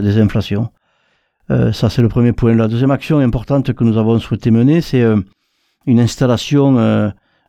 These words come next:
euh, d'unité flottante, euh, unité flottante de stockage,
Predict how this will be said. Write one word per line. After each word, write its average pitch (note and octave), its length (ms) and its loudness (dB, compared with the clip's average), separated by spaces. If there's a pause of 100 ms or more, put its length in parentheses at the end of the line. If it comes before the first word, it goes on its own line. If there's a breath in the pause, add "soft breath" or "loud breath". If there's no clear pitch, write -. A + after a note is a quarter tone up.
euh, A#2 200 0
d'unité A#2+ 500 2
flottante, B2 480 0 (240)
euh, B2 140 0
unité A#2 300 2
flottante B2 440 -2
de G#2+ 100 -2
stockage, B2+ 540 -2